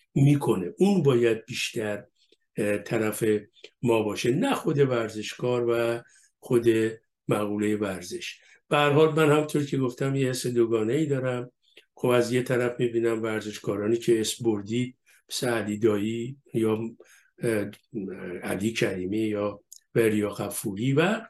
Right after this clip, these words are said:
دیگرانی هم هستن تو عرصه‌های مختلف، خیلی از ورزشکاران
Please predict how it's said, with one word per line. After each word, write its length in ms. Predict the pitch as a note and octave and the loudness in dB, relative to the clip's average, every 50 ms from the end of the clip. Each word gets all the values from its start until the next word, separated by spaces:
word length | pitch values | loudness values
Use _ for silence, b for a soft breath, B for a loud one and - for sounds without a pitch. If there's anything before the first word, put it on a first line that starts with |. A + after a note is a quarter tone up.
| - C#3 | -6 -4
دیگرانی 500 | B2+ C3 A#2+ C3 B2 A#2+ C#3 E3 G#3+ B3 | -2 0 2 2 2 2 2 2 0 0
هم 160 | A#3+ G3 F#3+ - B B B B B B | -2 -4 -6 -10 B B B B B B
هستن 380 | - E3 E3+ E3 - F#3+ F3+ E3+ | 0 0 0 0 0 -2 -2 -2
تو 140 | E3+ E3 D3 | 0 0 0
عرصه‌های 420 | C#3 C3 B2 - - A#2 A#2 A#2+ | 0 0 -2 -2 -2 -2 0 0
مختلف، 420 | B2 A#2+ - - A2 A2 B2+ C3+ | 0 -2 -4 -4 -6 -4 -4 -4
خیلی 220 | - C#3+ C#3+ E3 F3 | -4 -4 -4 -2 -2
از 160 | E3+ D3 C3+ | -4 -2 -2
ورزشکاران 920 | B2+ A#2+ A#2 G#2+ G#2+ A2 - - - A2+ G#2+ G#2+ A#2 C#3+ D#3 D#3+ E3 | -2 -2 -2 -4 -4 -8 -8 -6 -4 -4 -4 -4 -4 -2 -2 -4 -4